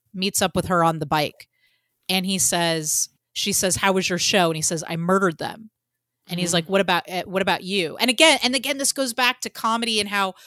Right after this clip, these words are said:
Speaker 1: you know, we're supposed to murder the audience with our jokes. "I murdered 'em." That's a common comedy phrase. Or,
Speaker 2: Mm-hmm.
Speaker 1: "I killed,"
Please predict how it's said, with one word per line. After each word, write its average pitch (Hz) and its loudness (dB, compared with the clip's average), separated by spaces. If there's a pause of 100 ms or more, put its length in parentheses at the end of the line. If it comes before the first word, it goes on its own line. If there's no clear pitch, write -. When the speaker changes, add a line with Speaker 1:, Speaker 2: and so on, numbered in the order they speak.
(240)
Speaker 1:
you 202 -4
know, 196 2
we're 202 -2
supposed - 2
to 196 0
murder 196 2
the 190 2
audience 196 4
with 190 0
our 180 6
jokes. 165 2
"I 180 0
murdered 220 4
'em." 147 -6
That's 220 0
a 262 0
common 269 4
comedy 254 4
phrase. 233 2 (380)
Or, 220 8
Speaker 2:
Mm-hmm. 202 4
Speaker 1:
"I 226 2
killed," 220 4